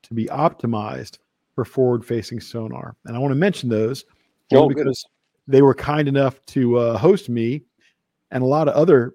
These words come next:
Speaker 1: media people out there. Uh, and we were at the Houston nasa Space Center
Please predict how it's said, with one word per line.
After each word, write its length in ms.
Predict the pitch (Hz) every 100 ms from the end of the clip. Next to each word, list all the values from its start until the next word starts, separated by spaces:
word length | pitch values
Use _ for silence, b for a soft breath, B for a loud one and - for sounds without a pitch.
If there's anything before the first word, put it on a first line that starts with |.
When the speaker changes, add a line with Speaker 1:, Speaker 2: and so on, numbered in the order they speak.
| _
Speaker 1:
media 340 | 139 135 120 120
people 520 | 127 120 117 110 -
out 260 | 131 120 -
there. 400 | 113 113 123 127 -
Uh, 400 | 120 113 113 110 -
and 100 | 123
we 80 | 123
were 140 | 127 120
at 80 |
the 100 | -
Houston 460 | 120 135 123 117 113 _ _ _ -
nasa 460 | 123 147 135 - -
Space 340 | - - 123 -
Center 300 | - -